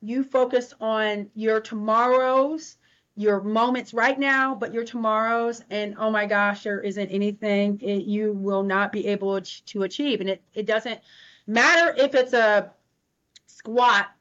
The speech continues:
you know, um, one rep max, you know, it doesn't matter if it's an Indiana test. Put it, put that effort in, put that effort in, because, uh, you'd be, you'd be surprised. 'Cause I think a lot of students sometimes just won't do the thing or won't even,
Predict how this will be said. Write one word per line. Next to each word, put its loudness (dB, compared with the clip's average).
you 0
know, 4
um, 0
one 0
rep 2
max, -4
you -6
know, -2
it -10
doesn't -4
matter 4
if -2
it's -8
an -6
Indiana -4
test. -2
Put 4
it, -2
put 0
that 2
effort 2
in, 0
put -2
that 4
effort 0
in, 0
because, 0
uh, 4
you'd -6
be, -4
you'd -8
be -6
surprised. 0
'Cause -8
I 2
think -2
a -4
lot 4
of -2
students -4
sometimes -4
just 0
won't 2
do -4
the -4
thing -10
or -6
won't -4
even, -4